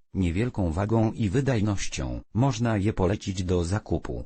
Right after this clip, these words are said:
Model Berkund zdobył najwyższe oceny ze względu na niezawodność i trwałość.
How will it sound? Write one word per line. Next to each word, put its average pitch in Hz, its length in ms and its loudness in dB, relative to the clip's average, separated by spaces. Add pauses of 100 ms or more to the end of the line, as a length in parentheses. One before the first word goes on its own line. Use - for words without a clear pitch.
Model 101 400 2
Berkund 101 540 0
zdobył 107 540 0
najwyższe 98 600 0
oceny 117 460 0
ze 82 180 0
względu 101 500 2
na 78 180 0
niezawodność 82 920 0
i - 80 -6
trwałość. 69 880 -6